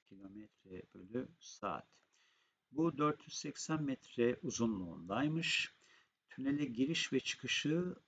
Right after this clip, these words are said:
otuz altı saniye. Otuz altı saniye hareket ediyormuş. Otuz altı saniyede bu tünelden çıktığına göre şu noktanın, şuradaki noktanın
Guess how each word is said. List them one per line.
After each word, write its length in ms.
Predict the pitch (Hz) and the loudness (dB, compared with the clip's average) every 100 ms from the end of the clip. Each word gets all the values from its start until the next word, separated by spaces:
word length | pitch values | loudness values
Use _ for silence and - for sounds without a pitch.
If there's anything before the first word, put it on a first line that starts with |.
| _ - | _ -8
otuz 400 | - 160 160 - | -4 0 2 2
altı 360 | 131 123 - 139 | 2 2 2 4
saniye. 680 | - 110 85 85 87 87 - | 4 4 0 -2 -8 -16 -12
Otuz 500 | - - - 135 139 - | -10 -8 -4 0 0 2
altı 500 | 120 113 110 - 156 | 2 2 -2 -4 0
saniye 680 | - - 113 107 104 117 143 | 2 2 2 2 -2 -4 -4
hareket 580 | 127 120 117 135 131 - | -2 0 2 0 0 -6
ediyormuş. 800 | 113 117 107 90 - - - | -4 2 2 2 -2 -8 -6
Otuz 300 | - - 123 | -6 -4 0
altı 320 | 131 131 - 165 | 2 2 2 4
saniyede 1120 | - 120 113 110 107 107 101 90 98 131 185 - - _ _ 143 | 6 6 2 0 -4 -8 -8 0 2 4 0 -6 -20 _ _ -16
bu 100 | - | -4
tünelden 580 | 127 110 101 95 87 | 0 0 -2 -2 -4
çıktığına 640 | 87 - - - 135 147 139 | -2 -2 -2 -2 -2 0 0
göre 240 | 107 82 | -2 -6
şu 340 | - - 165 170 | -4 0 4 4
noktanın, 600 | 143 - 101 82 82 92 _ _ - - | 4 2 -4 -4 -6 -12 _ _ -20 -12
şuradaki 580 | - 127 135 117 - 95 | -4 0 2 0 -2 -4
noktanın 560 | 85 - 82 85 117 | -4 -4 -4 -2 -4